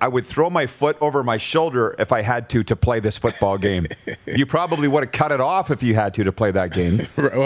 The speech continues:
Speaker 2: I don't know about cut it off. <laughs> But
Speaker 1: Yeah.
Speaker 2: no, really,
Speaker 1: <laughs>
Speaker 2: I was, I was hurt, man, because, uh, yeah, it was kind of a flukish accident.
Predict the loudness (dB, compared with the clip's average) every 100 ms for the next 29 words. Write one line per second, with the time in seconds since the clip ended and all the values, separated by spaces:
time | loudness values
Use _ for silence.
0 | 2 2 2 2 -2 0 -2 2 2 2
1 | 2 0 0 0 -2 -4 -2 -2 -4 -6
2 | -8 -8 -10 -10 0 0 2 0 2 2
3 | 2 2 0 0 -4 -2 0 0 0 -2
4 | -4 -2 0 0 0 -2 -2 -2 0 2
5 | 2 0 2 0 2 2 2 0 -2 -2
6 | 0 0 0 -2 -2 -2 0 -2 -4 0
7 | 0 0 0 0 0 0 -2 0 0 -2